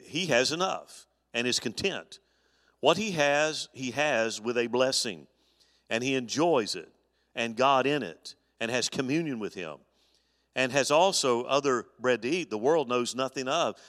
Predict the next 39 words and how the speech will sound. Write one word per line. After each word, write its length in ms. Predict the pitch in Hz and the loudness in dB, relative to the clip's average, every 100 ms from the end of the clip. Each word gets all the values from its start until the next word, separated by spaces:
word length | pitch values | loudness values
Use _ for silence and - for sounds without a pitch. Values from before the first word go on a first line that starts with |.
| - | -6
And 140 | 127 | -4
particularly 480 | 131 160 196 160 120 | -2 -4 -4 -4 -2
having 300 | 123 139 135 | 0 0 -2
the 80 | 117 | -4
fear 360 | - 147 131 131 - - | -2 0 0 -4 -16 -4
of 220 | 123 107 | -4 -2
God, 480 | 131 175 175 120 123 _ _ | 0 2 2 2 0 _ _
the 160 | 123 | -6
eye 220 | 113 123 190 | 2 4 4
of 140 | 160 | 4
God 240 | 120 117 | 4 4
is 100 | 120 | 2
upon 380 | 113 - 151 185 | -4 -2 -2 0
him 200 | 120 120 | -2 -4
with 200 | 120 120 | -2 -4
pleasure. 560 | - 143 185 117 110 127 - - | -4 -4 -4 -2 -4 -4 -8 -14
His 160 | - 131 | -6 -6
heart 300 | - 170 185 | 0 2 2
is 160 | 139 - | 0 -4
towards 420 | - 190 214 - | 0 2 2 -2
him 300 | 117 117 139 | -4 -4 -4
and 160 | 123 123 | -8 -6
sympathizes 760 | - 226 214 120 107 113 110 | -6 -6 -6 -2 -2 -2 -8
with 140 | 107 113 | -6 -6
him 280 | 113 131 139 - - - | -4 -6 -6 -16 -18 -6
in 160 | 151 | -6
all 260 | 147 156 208 | 0 2 2
his 220 | 180 110 | 0 -6
troubles. 420 | - 98 82 80 | -4 -6 -6 -8
His 180 | 135 123 - | -4 -6 -6
hand 400 | 180 208 151 131 | -6 -4 -4 -4
communicates 720 | - 151 202 - 113 110 - _ - _ | -8 -6 -8 -4 -4 -4 -10 _ -20 _
unto 200 | 135 135 | -4 -4
him 200 | 135 135 | -2 -2
both 260 | 131 123 - | 2 0 0
temporal 500 | - 214 202 202 - | -6 -4 -4 -4 -4
and 140 | 127 | -4
spiritual 520 | - - 170 170 170 | -4 -2 -2 -2 -4
meat, 300 | 131 107 104 | -6 -6 -8